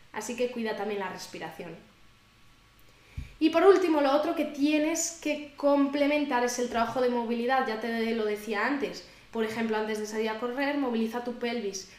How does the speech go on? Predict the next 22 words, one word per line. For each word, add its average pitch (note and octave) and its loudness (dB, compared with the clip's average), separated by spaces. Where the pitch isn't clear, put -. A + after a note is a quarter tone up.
para G#3+ -2
luego A#3 0
ser D4 -2
capaz C#4+ 0
de C#4+ 0
correr C4 -2
con B3 -4
una C4 -6
pelvis C4 -2
neutra. C4+ -2
Pero B3 4
luego B3 0
complementa G#3 -2
también D4 0
con A3+ 0
una, G#3+ -2
una A#3 -4
movilidad A3 0
un A3+ -2
poco A3 -6
más G#3 -4
general, G3 -2